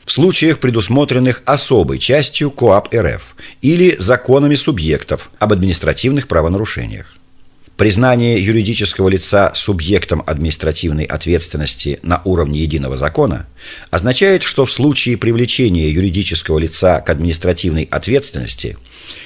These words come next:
на него распространяются в равной мере общие задачи, принципы законодательства об административных правонарушениях, правила назначения административных наказаний,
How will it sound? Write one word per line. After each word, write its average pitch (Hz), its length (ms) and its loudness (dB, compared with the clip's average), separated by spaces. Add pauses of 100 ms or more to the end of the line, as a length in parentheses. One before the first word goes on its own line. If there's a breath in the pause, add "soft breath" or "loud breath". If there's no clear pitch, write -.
(100)
на 92 80 2
него 156 200 6
распространяются 151 960 2
в 87 100 -4
равной 113 400 4
мере 151 400 2
общие 117 480 4
задачи, 127 600 0 (280 loud breath)
принципы 120 480 2
законодательства 90 840 2 (160 loud breath)
об 117 140 2
административных 120 680 0
правонарушениях, 107 960 0 (460 loud breath)
правила 147 380 6
назначения 117 720 2
административных 85 840 0
наказаний, 73 640 -4